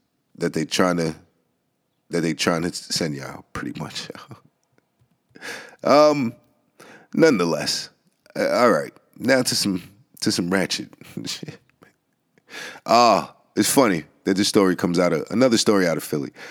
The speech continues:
But, um, in the midst of all this, um, uh, you know what? I'll save that story for later. But there were nineteen shootings, twenty-eight victims, five dead,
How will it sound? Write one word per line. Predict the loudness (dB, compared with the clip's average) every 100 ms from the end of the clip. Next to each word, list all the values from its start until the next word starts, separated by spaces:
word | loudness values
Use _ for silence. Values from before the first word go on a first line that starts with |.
| -20 -14 0
But, | 4
um, | 6 4 0 -2 -10 _ _ _ _ _ _ _ -20 _ 0
in | 2
the |
midst | 2 2 0
of | 0
all | 0 0
this, | -2 -4 -8 -10 -14 -6
um, | -2 -2 -4 -8 -14 -20 _ _ _ _ _ _ _ _ _ _ _ _ -10 -10 -4
uh, | 0
you |
know | 2 2
what? | 2
I'll |
save | 0 -4 -6
that | -8
story | -10 -10
for | -12 -18
later. | -16 -18 -20 _ -20 -20 -8
But | 2
there | 4
were | 4 2 0
nineteen | 2 4 4 4 4 4 2
shootings, | 2 4 4 4 -2 -6 -10
twenty-eight | -2 0 2 2 2
victims, | -2 -2 -6 -6 -10 -16 -18
five | -4 0 2 2 -2
dead, | -4 -4 -6